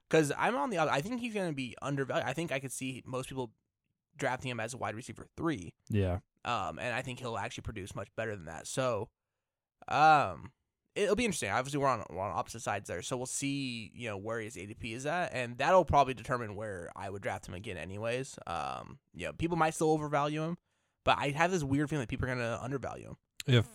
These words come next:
Speaker 2: Taylor Heinicke's the quarterback, where do you think he finishes?
Speaker 1: Probably, like, right where he's at now.
Speaker 2: <laughs>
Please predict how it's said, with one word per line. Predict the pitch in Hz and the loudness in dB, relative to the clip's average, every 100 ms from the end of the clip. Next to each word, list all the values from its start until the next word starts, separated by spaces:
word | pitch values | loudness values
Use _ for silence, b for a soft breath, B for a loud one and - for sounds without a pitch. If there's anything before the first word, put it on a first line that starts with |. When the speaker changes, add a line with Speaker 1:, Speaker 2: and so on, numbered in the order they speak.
| - _ _ _ | -18 _ _ _
Speaker 2:
Taylor | - 135 123 | 6 10 10
Heinicke's | 110 120 113 113 107 | 8 6 6 4 4
the | 104 | 4
quarterback, | - 113 107 92 90 87 _ - | 6 6 8 6 0 -2 _ 4
where | 110 | 6
do | 104 | 6
you | 98 | 4
think | 104 | 2
he | 95 | 0
finishes? | 90 92 82 95 - - _ _ _ _ _ _ _ _ _ _ _ _ _ _ _ _ _ _ _ _ _ _ _ _ _ _ _ _ _ _ - - | -2 -4 -4 -8 -12 -14 _ _ _ _ _ _ _ _ _ _ _ _ _ _ _ _ _ _ _ _ _ _ _ _ _ _ _ _ _ _ -12 -2
Speaker 1:
Probably, | 113 87 | 0 0
like, | - - - | -6 -10 -6
right | 76 60 | -6 -4
where | 82 | -4
he's | 113 | -4
at | 107 | -4
now. | 82 139 - - | -4 -6 -4 4
Speaker 2:
<laughs> | - 220 196 143 180 127 165 127 156 117 - 160 | 8 12 12 12 12 12 12 10 6 4 2 0